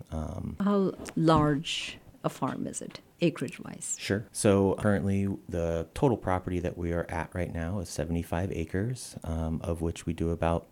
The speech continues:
Speaker 1: two and a half, close to three acres in produce. Um, we actually just fenced another seven acres,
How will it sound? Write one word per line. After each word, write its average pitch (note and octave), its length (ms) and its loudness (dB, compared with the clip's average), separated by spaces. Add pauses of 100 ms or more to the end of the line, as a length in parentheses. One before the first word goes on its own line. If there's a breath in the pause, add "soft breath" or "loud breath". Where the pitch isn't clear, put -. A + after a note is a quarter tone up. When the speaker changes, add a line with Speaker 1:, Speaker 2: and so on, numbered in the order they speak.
(100)
Speaker 1:
two - 200 -2
and F2+ 60 2
a E2 40 2
half, F2 420 -2
close - 240 -4
to - 120 -2
three E2+ 460 -4
acres F2 520 -4
in F#2 260 -2
produce. F2 760 -2 (100)
Um, E2 400 -6 (260 soft breath)
we D#2+ 60 0
actually E2+ 280 0
just - 280 -6
fenced D#2+ 380 -4
another D#2 260 0
seven E2 380 -2
acres, D#2+ 560 -4